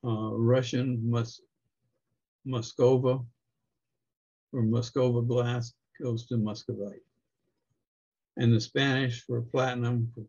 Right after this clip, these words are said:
plata, which is for silver. Interesting,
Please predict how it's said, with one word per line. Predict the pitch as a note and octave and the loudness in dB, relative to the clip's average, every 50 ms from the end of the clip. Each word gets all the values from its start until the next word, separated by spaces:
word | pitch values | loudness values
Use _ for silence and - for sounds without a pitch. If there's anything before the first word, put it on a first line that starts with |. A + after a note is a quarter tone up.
| _ - | _ -6
plata, | B2 A#2+ B2 A#2+ A#2+ A#2 | -4 -4 -4 -6 -6 -8
which | G2+ G#2+ A2+ A2 A2 - | -6 -4 -6 -6 -6 -8
is | A2+ - - - | -10 -10 -10 -12
for | - A#2 A2+ | -12 -12 -12
silver. | - - - C3+ B2 A2+ A2 G#2 - - _ _ _ _ _ _ _ _ _ _ _ _ _ _ _ _ _ _ _ _ _ - G#3+ | -10 -6 -4 -2 -2 -2 -2 -4 -10 -16 _ _ _ _ _ _ _ _ _ _ _ _ _ _ _ _ _ _ _ _ _ -8 -4
Interesting, | F3 D#3+ C3+ - C#3 A#2+ - C#3+ C3 A#2+ A#2 A#2 | -4 -4 -4 -4 -8 -8 -8 -6 -4 -4 -4 -6